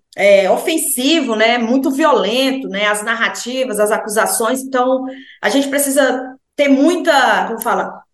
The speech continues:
é, é muita calma pra, pra ter que aguentar o nível das acusações que viriam, né? Mas, assim, desde quando o João Pedro teve ciência da, né, do, da aprovação do requerimento de convocação dele, ele tem se preparado pra isso, né? E tem tido consciência, "Olha, essa é mais uma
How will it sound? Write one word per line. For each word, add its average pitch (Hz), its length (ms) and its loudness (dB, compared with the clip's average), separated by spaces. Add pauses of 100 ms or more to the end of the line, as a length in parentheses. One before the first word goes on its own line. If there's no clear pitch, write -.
(120)
é, 185 560 0
é - 20 0
muita 269 440 0
calma 254 520 2
pra, 240 480 0
pra 226 140 0
ter 269 260 2
que 277 460 -4
aguentar 262 580 0
o 269 100 2
nível 269 200 -2
das 254 180 -2
acusações 247 800 -6
que 269 120 -4
viriam, 233 420 -2
né? 180 180 -8 (160)
Mas, 302 260 4
assim, 247 460 0
desde 269 220 4
quando 302 360 -2
o - 20 -4
João 269 160 2
Pedro 262 280 2
teve 262 200 2
ciência 269 600 0
da, 190 540 2
né, 190 320 -2
do, 202 140 -4
da 208 280 2
aprovação 247 480 0
do 269 60 2
requerimento 254 600 0
de 226 100 -14
convocação 240 720 -4
dele, 247 460 -2 (140)
ele 254 180 4
tem 294 160 2
se 320 120 -2
preparado 269 760 2
pra 220 180 2
isso, 202 340 -2
né? 202 440 0
E 185 80 -8
tem 240 160 0
tido 262 220 -2
consciência, 269 500 0
"Olha, 220 140 4
essa 214 140 -2
é 254 40 -4
mais 262 340 0
uma 269 500 2